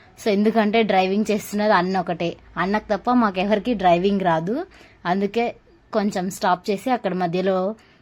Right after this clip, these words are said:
కాఫీ, టీ అలా తాగేసి ఇంకా బయలుదేరేసాము.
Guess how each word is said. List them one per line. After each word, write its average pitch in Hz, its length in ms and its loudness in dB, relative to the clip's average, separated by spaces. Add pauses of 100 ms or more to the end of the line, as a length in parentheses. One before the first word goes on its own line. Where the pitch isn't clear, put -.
(420)
కాఫీ, 208 360 0
టీ 190 240 -2
అలా 185 180 2
తాగేసి 180 500 0
ఇంకా 226 180 2
బయలుదేరేసాము. 180 880 0